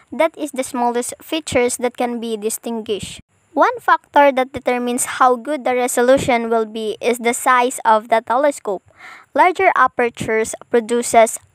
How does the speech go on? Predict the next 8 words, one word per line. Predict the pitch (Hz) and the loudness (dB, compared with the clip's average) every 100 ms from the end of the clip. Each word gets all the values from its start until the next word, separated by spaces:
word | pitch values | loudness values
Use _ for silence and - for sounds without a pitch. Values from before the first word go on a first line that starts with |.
| _ | _
sharper | - - 262 262 269 262 _ - | -14 -2 0 2 0 0 _ -10
images. | 208 202 190 - - - - _ _ _ - | -8 -8 -10 -12 -10 -12 -14 _ _ _ -14
But | 226 294 311 233 | 0 2 2 0
the | 277 | -2
problem | - 381 403 370 339 - | 2 2 2 0 -2 -6
is, | 214 208 262 - - _ _ | -10 -8 -8 -10 -16 _ _
our | 311 381 | 2 2
planet's | - 285 277 277 277 | 2 0 2 0 -6